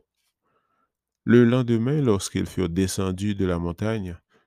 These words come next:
une grande foule vint au devant de Jésus. Et voici, du milieu de la foule, un homme s'écria, « Maître, je t'en prie, porte les regards sur mon fils,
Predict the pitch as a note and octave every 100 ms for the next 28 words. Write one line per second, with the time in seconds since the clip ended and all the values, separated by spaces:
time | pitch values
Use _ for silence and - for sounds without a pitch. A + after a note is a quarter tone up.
0 | _ - G#2+ G2+ F#2+ G#2+ G2 - A2 G2
1 | E2+ E2+ F2+ D#2+ - _ _ - E2+ D#2
2 | E2 D2+ E2+ D#2+ D2+ C#2 D2+ C2+ C#2 -
3 | _ _ _ _ _ _ _ _ _ _
4 | C#2+ D2+ D#2 - - F#2 - _ _ -
5 | D2 E2 E2+ E2 F#2 F#2+ F2+ E2 E2+ -
6 | G#2+ G2 - _ _ - G2 A2+ G#2+ -
7 | F2 - F2+ E2 E2+ - _ _ _ _
8 | F#2+ G#2+ G2 - D#2 - _ F#2+ A#2 -
9 | A2+ - - D#2 - _ _ _ _ _
10 | _ - C#3 C3 G#2+ F#2 F2+ F#2+ F2+ G2
11 | G2+ G2 - F2+ F#2 F#2 - G#2 - -